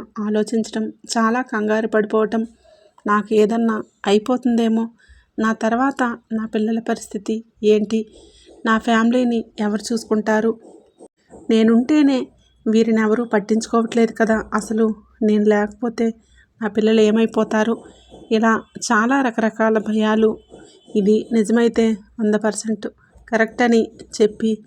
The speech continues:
కింద కామెంట్ చేయండి. ఎందుకంటే చాలామంది కుంభరాశి వారు ఇదే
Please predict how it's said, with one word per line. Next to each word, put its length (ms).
కింద 200
కామెంట్ 380
చేయండి. 420
ఎందుకంటే 520
చాలామంది 680
కుంభరాశి 440
వారు 260
ఇదే 160